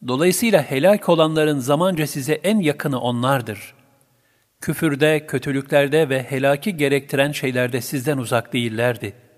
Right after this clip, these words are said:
Bu sebeple helak oldular. Onlardan ibret almalısınız.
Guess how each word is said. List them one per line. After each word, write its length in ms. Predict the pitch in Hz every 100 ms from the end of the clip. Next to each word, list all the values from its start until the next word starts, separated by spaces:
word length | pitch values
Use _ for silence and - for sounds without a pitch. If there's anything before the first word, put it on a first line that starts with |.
| _
Bu 120 | 214
sebeple 460 | - 165 135 - 117
helak 420 | 143 139 160 -
oldular. 540 | 120 110 110 107 - - _ _ _ _ _ _
Onlardan 800 | 151 170 190 190 185 180 127 - -
ibret 360 | 147 143 185
almalısınız. 960 | 190 147 117 113 - 123 120 107 -